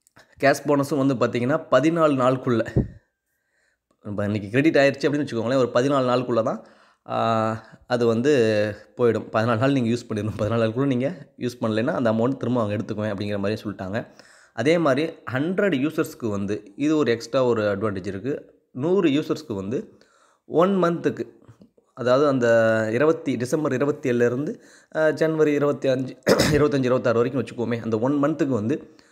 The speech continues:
ஒரு நூறு யூசருக்கு, நூறு வின்னருக்கு வந்து ஃபேன் கோட் லைவ், எல்லா மேட்சஸுமே லைவா அதுல நீங்க பார்த்துக்கலாம். அந்த பாசஸ் வந்து வழங்கப்படும், ஆக்டிவேட் பண்ணிருவாங்க அப்படிங்கிற மாதிரியும் சொல்லியிருக்காங்க. So, இதெல்லாமே ஓரளவு ஓகே தான். But அந்த கூப்பன்ஸ் கொடுக்கறது, அந்த எழுபத்தஞ்சு பர்சன்டேஜ் கூப்பன், ஐம்பது பர்சன்டேஜ் கூப்பன் எல்லாமே,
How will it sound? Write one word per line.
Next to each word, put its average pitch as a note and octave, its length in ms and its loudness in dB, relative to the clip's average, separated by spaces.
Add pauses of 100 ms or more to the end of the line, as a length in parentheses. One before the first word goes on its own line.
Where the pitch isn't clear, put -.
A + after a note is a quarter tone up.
(180)
ஒரு C#3+ 200 -2
நூறு F#3+ 280 4
யூசருக்கு, D3 400 0
நூறு D#3 320 0
வின்னருக்கு D3 420 -2
வந்து A2 220 -4
ஃபேன் E3 400 -2
கோட் D#3 180 0
லைவ், A#2+ 220 2
எல்லா D#3+ 280 4
மேட்சஸுமே D3 420 -4
லைவா C3 300 0
அதுல A2+ 240 0
நீங்க A#2+ 120 -4
பார்த்துக்கலாம். A2+ 480 -2
அந்த A2+ 220 0
பாசஸ் A#2+ 380 -4
வந்து A#2 340 -4 (360)
வழங்கப்படும், A#2 520 0
ஆக்டிவேட் B2 400 -2
பண்ணிருவாங்க G2+ 500 -2 (200)
அப்படிங்கிற A2 360 -2
மாதிரியும் A2 520 -2 (180)
சொல்லியிருக்காங்க. G2 480 -4
So, C3+ 180 -2
இதெல்லாமே D3 360 2
ஓரளவு C3 480 0
ஓகே C3+ 200 -2
தான். D3 160 -2
But B2+ 140 0
அந்த A2+ 200 -2
கூப்பன்ஸ் E3+ 520 -2
கொடுக்கறது, A#2+ 340 -2
அந்த A#2 140 0
எழுபத்தஞ்சு A#2+ 400 -4
பர்சன்டேஜ் A#2 280 -8
கூப்பன், A#2 240 -8
ஐம்பது A#2+ 240 -2
பர்சன்டேஜ் A#2+ 260 -6
கூப்பன் A#2+ 240 -6
எல்லாமே, A2 420 -2